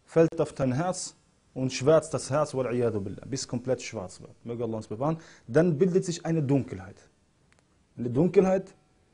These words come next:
die das Herz, a'udhu billah, die Vision, wie sagt man das, ähm, äh, verhindert.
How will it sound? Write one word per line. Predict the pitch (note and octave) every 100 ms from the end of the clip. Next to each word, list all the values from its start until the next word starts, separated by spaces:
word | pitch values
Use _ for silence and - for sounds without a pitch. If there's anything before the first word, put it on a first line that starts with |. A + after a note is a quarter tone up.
| _ _ -
die | A2 C#3 C#3 A2+ - _ _ _
das | B2 A#2 A2+ C3
Herz, | C#3 F#3 - - - _ _ _ _
a'udhu | A#2+ A#2 C#3 C3
billah, | B2 A#2+ C#3 D#3 - _ _ _
die | A#2 B2
Vision, | C#3 A#2 C3 E3 F3+ E3 D#3 - _ _
wie | A#2
sagt | C3+
man | C#3 C3
das, | C3+ C#3+ - _ _ _
ähm, | A#2+ A#2+ A#2 A2 G#2+ A2+ - - _ _ _ _ _ _ _ _ -
äh, | A#2+ A2+ -
verhindert. | D3+ D3+ D#3 G#2 -